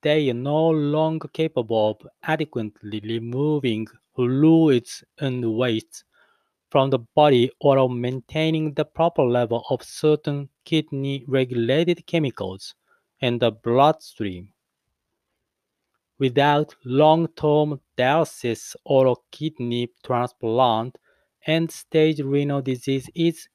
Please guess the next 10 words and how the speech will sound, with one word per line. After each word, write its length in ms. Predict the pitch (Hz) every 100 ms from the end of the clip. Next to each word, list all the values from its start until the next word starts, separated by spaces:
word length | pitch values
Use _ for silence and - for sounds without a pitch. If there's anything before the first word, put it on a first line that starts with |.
| _ -
fatal. 520 | 139 123 95 90 _ _ _ _ _ _ _ _ _ _ _ _ _ _ _ _ _ _ _ _ _ _ -
As 220 | 160 165 151
with 360 | 147 151 135
any 280 | 143 147 143
surgical 560 | - 180 175 143 - 120
procedure, 760 | 135 123 - 143 117 98 95 _ _ _ _ _ _ - 160
A 20 |
kidney 680 | - 208 - 120 113 117 - -
transplantation 1080 | 139 135 - 135 135 - - 156 151 120 110
procedure 840 | - 127 - - 165 139 107